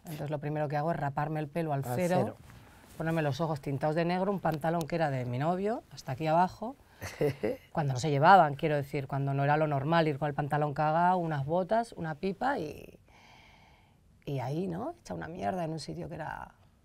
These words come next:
Speaker 1: eh, una mierda. En ningún momento me planteé si tenía que salir guapa o no tenía que salir guapa. Lo único que pensaba era que casi todo lo que sucedía alrededor mío que tenía que ver con la interpretación, porque yo entré de, de forma casual,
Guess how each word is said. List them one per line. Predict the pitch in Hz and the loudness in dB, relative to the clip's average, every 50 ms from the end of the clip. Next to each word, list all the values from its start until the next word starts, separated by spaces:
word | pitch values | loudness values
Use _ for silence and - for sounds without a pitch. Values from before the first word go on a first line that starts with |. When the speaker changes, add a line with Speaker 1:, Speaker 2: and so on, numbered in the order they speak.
| _ - - | _ -20 -18
Speaker 1:
eh, | - 165 - - - - | -16 -14 -14 -14 -14 -14
una | - 170 160 156 | -12 -12 -10 -6
mierda. | 156 165 180 190 175 151 139 139 - - | -4 -2 0 0 0 0 -2 -4 -8 -14
En | - 151 139 | -12 -10 -8
ningún | 135 143 143 | -6 -2 -2
momento | 160 175 160 139 139 139 | 0 0 -2 -2 -4 -4
me | 135 | -4
planteé | 120 156 135 131 - 147 135 | -4 -4 -6 -4 -4 -6 -6
si | 139 131 | -6 -4
tenía | 143 139 135 131 | -4 -4 -2 -2
que | 131 123 | -4 -4
salir | 135 131 135 | -4 -4 -4
guapa | 123 139 139 139 151 | -4 -4 -4 -4 -4
o | |
no | 151 143 | -6 -6
tenía | 151 147 139 139 | -6 -6 -6 -6
que | 143 | -6
salir | 139 143 139 135 | -4 -4 -6 -4
guapa. | 135 143 156 160 - 160 151 - - - | -2 -2 -2 -2 -2 -6 -12 -14 -12 -8
Lo | 160 156 156 | -6 -4 -2
único | 165 175 170 170 | -2 -2 -2 -2
que | 165 165 | -2 -4
pensaba | 147 151 156 143 - 165 156 147 | -4 -6 -8 -6 -4 -2 -2 0
era | 147 143 139 139 | 0 -2 -4 -4
que | 151 143 139 147 139 - - - - - - - - - - | -4 -6 -8 -8 -10 -14 -20 -20 -20 -20 -20 -20 -20 -20 -12
casi | - 180 160 - 165 | -8 -6 -6 -6 -4
todo | 139 - 165 170 180 | -2 0 0 2 2
lo | 190 190 185 | 0 0 -2
que | 190 | -4
sucedía | 175 180 - 180 170 175 180 | -6 -6 -4 -2 0 0 2
alrededor | 170 170 170 170 170 175 175 165 | 2 2 0 0 0 0 -2 -2
mío | 170 180 180 170 | -2 -4 -4 -4
que | 165 156 | -4 -4
tenía | 160 151 165 165 151 | -4 -4 -4 -4 -4
que | 165 165 | -4 -4
ver | 170 170 - | -4 -4 -4
con | - 165 | -4 -4
la | 156 | -4
interpretación, | 156 160 160 147 - 156 151 - 151 139 - - 185 175 165 | -4 -6 -8 -8 -8 -8 -8 -8 -8 -8 -6 -6 -4 -4 -4
porque | 143 - - 165 | -6 -8 -8 -8
yo | 143 156 | -6 -4
entré | 156 151 143 156 165 | -4 -4 -4 -4 -4
de, | 156 151 147 156 156 | -4 -4 -6 -8 -8
de | 156 147 | -8 -8
forma | 139 - 147 156 156 | -8 -6 -6 -6 -6
casual, | 135 156 135 - 170 175 98 - - | -6 -6 -8 -6 -6 -4 -4 -4 -6